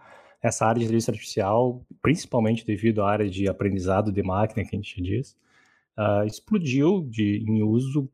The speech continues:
comercial, ah, de uma forma muito expressiva. E hoje ela é presente em uma quantidade enorme de,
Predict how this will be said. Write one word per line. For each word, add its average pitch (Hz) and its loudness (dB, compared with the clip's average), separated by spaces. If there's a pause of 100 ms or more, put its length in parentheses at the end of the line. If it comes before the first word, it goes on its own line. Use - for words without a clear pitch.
(160)
comercial, 113 0 (120)
ah, 107 2
de 101 -16
uma 107 2
forma 120 0
muito 127 2
expressiva. 110 0 (720)
E 101 -6
hoje 127 2
ela 147 2
é 156 0
presente 147 0
em - -10
uma 175 -2
quantidade 151 4
enorme 156 2
de, 107 -2